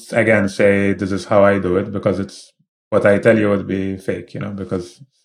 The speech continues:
might have been through three months ago, it's different now, and in three months it will definitely be different.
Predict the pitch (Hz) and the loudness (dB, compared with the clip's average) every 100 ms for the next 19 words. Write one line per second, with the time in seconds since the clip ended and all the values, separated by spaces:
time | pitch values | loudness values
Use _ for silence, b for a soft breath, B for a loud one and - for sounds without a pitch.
0 | _ _ - 113 101 110 101 110 104 113 | _ _ -8 0 0 2 2 2 0 0
1 | 107 113 113 120 113 123 123 127 127 127 | 0 2 2 2 2 2 6 6 4 -2
2 | _ _ _ - 95 104 107 110 98 95 | _ _ _ -16 -6 -4 -2 -2 -2 0
3 | 120 123 113 104 101 107 113 113 110 95 | 0 0 0 -4 -4 -2 0 -2 -4 -4
4 | 104 101 - - 113 101 107 104 107 98 | -4 -4 -8 -4 -2 0 -4 -4 -4 -2
5 | 98 - - - - | -4 -6 -8 -10 -12